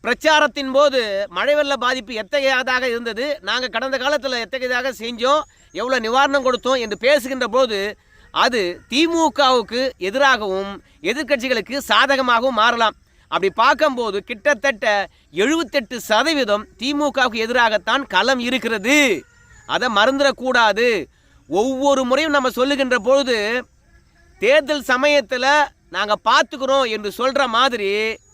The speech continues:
இன்னும் எனக்கு தெரியலைங்க. ரெண்டாவது, "கருத்து சொல்ல மாட்டேங்க, பரவாயில்லைங்க" அப்படின்றவங்களாம் இன்னும் முடிவெடுக்கல.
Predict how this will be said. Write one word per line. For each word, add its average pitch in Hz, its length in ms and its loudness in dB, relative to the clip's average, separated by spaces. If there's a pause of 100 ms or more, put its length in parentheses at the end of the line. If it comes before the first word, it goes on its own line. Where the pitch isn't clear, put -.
(420)
இன்னும் 240 520 0 (560)
எனக்கு 170 380 -4 (440)
தெரியலைங்க. 254 520 0 (680)
ரெண்டாவது, 214 640 0
"கருத்து 254 320 -2
சொல்ல 254 240 2
மாட்டேங்க, 220 380 0 (760)
பரவாயில்லைங்க" 233 840 2 (100)
அப்படின்றவங்களாம் 226 840 0
இன்னும் 247 360 -4
முடிவெடுக்கல. 277 560 0